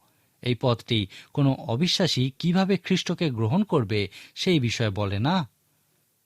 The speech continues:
সাধু যোহন লিখিত সুসমাচারের এক অধ্যায় বারো তেরো পদে এই একই বিষয় দেখি লেখা আছে, "কিন্তু যত লোক তাহাকে গ্রহণ করিল, সেই সকলকে, যাহারা তাহার নামে বিশ্বাস করে, তাহাদিওকে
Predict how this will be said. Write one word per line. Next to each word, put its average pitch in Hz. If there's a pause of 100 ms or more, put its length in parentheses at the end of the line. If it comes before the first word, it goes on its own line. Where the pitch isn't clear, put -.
সাধু 175
যোহন 208
লিখিত 220
সুসমাচারের 135
এক 123
অধ্যায় 123
বারো 117
তেরো 117
পদে 113 (380)
এই 165
একই 139
বিষয় 190
দেখি 131
লেখা 117
আছে, 110 (280)
"কিন্তু 220
যত 135
লোক 226
তাহাকে 175
গ্রহণ 151
করিল, 120
সেই 151 (220)
সকলকে, 185
যাহারা 147
তাহার 165
নামে 156
বিশ্বাস 120
করে, 139
তাহাদিওকে 135